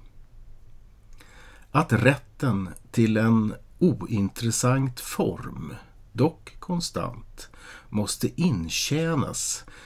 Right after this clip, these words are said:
genom ett intressant innehåll på ett sätt som blir ett problem. Utan förnyelse av formen blir varje erfarenhet förbrukad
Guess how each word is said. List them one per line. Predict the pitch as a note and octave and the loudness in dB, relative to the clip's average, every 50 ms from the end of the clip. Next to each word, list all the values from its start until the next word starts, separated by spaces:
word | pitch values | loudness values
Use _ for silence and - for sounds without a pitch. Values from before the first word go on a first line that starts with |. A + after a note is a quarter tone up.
| - - - | -20 -14 -2
genom | - G2+ G2+ G#2+ A2 A2 G#2+ A2+ | 2 6 8 8 8 8 8 8
ett | A2+ B2 - - | 6 4 2 2
intressant | C#3+ A#2+ A#2 - - C#3 B2 - - F#2 F2 F#2+ G2+ - - - | 4 4 4 4 2 2 2 2 0 0 -2 -2 -6 -8 -4 0
innehåll | - E3+ C#3 F#2+ G2 A#2+ - - - - E2+ - - - - - - - - - - - - | 2 2 2 2 2 0 0 -2 -2 -4 -6 -8 -12 -16 -18 -20 -20 -20 -20 -20 -20 -12 -2
på | - D#3 E3+ | 2 4 4
ett | E3 - | 4 4
sätt | - - G2+ F#2 F2+ - - _ _ - - - - - - - - - - - - | 2 0 0 -2 -2 -6 -12 _ _ -20 -20 -20 -20 -20 -20 -20 -20 -18 -18 -14 -8
som | - - A#2+ A#2 A2+ | 0 4 6 6 6
blir | A#2 A#2+ A#2+ B2 A#2 | 6 6 4 4 4
ett | B2+ C3 B2 - - | 2 0 -2 -6 -6
problem. | - D3+ C#3+ D#3 F3+ F#3+ G3+ E3+ - - - F2+ F2+ - - - - - - - - - - - - - - - - - - - - | -4 -4 -2 0 0 0 0 -2 -4 -8 -12 -14 -14 -16 -16 -18 -20 -20 -20 -20 -20 -20 -20 -20 -20 -20 -20 -20 -20 -20 -20 -4 2
Utan | C3 B2+ A#2+ - - D3 D#3+ E3 | 4 4 4 4 4 2 2 2
förnyelse | - - F3+ D#3 C3 C3 C3+ C#3+ D3+ D3+ D3 - - - C3 | 4 4 4 6 6 4 4 4 2 2 2 0 0 0 0
av | C3+ C#3 | 0 -2
formen | B2 - - - F2+ F2+ F2+ F2+ F#2 F2+ F2+ G2 G#2+ - - - - - - - - - | -4 -6 -6 -6 -6 -6 -6 -6 -8 -8 -8 -10 -12 -14 -18 -20 -20 -20 -20 -20 -12 -6
blir | G2 G2+ G#2+ A2+ G#2+ G#2+ | -2 2 2 2 2 4
varje | G#2+ B2+ C#3 C3+ G2 F#2+ F#2 G2+ G#2+ F#2+ - D3 C#3+ F#2+ | 4 4 4 4 4 2 -2 -2 -4 -2 0 0 0 0
erfarenhet | D2+ D2 - - - E2 E2 E2+ E2 E2 D#2+ F#2+ F2+ E2+ D#2+ - - - | -2 -4 -8 -10 -8 -8 -6 -6 -6 -8 -8 -8 -8 -10 -12 -14 -16 -12
förbrukad | - G2 F#2+ E2+ - G2 A2+ A#2 A#2+ A#2+ - - - - - B2 - | -8 -8 -6 -4 -4 -2 -2 -2 -2 -4 -6 -10 -10 -8 -10 -12 -14